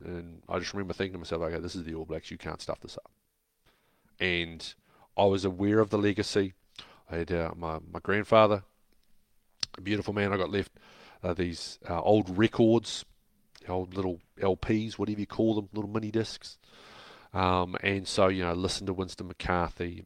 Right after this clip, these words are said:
and, and Bob Irvine, and I'd grown up listening to John Howson and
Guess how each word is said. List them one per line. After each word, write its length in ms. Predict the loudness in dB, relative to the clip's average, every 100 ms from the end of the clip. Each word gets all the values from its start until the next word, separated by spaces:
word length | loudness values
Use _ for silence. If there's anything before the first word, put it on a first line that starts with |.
| -18
and, 120 | -18 -16
and 140 | -6
Bob 260 | 0 0 0
Irvine, 460 | -4 -2 -2 -4
and 80 | -6
I'd 100 | -8
grown 240 | -4 -4 -4
up 140 | -6
listening 240 | -8 -10
to 80 | -12
John 300 | -8 -6 -6
Howson 760 | -4 -4 -4 -4 -6 -6 -8 -14
and 180 | -18